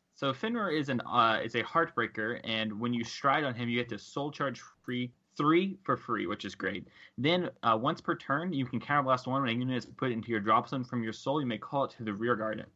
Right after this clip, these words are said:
So when you use one of your effects, you can call a guy out. It's access to toolbox. That's pretty cool. And its Generation Break two effect is a little lackluster nowadays, but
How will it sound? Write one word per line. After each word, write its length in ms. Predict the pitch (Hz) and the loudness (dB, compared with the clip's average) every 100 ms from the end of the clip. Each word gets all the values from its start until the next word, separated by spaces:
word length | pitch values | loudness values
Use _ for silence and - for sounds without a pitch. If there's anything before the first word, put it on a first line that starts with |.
| _ - _ _ | _ -20 _ _
So 340 | - 170 170 _ - | 2 4 2 _ -2
when 140 | 135 | 0
you 160 | 135 131 | 2 2
use 200 | 123 120 | 2 2
one 80 | |
of 60 | 117 | 2
your 100 | 110 | 0
effects, 320 | - 131 123 | 2 0 2
you 80 | 117 | -4
can 80 | 107 | -6
call 200 | - 113 | -2 -2
a 60 | |
guy 160 | 107 107 | 2 2
out. 200 | 110 - | 2 0
It's 100 | 101 | -6
access 360 | - - 113 - | -6 -6 -6 -10
to 80 | - - | -16 -10
toolbox. 400 | 131 120 117 123 | -6 0 0 0
That's 140 | 120 | -6
pretty 200 | - 123 | -4 -6
cool. 240 | - 127 123 | -4 -2 -2
And 80 | |
its 80 | 110 | -2
Generation 320 | 151 139 127 | -2 -2 -2
Break 180 | 117 113 | -4 -4
two 160 | - 269 | -6 -4
effect 340 | 208 - 143 - | -2 0 0 -2
is 80 | 120 | -4
a 40 | |
little 180 | 123 113 | -2 2
lackluster 480 | 120 120 123 110 117 | 2 2 0 -2 -2
nowadays, 460 | 120 123 104 101 | -2 0 0 0
but 300 | - 107 107 | 2 4 4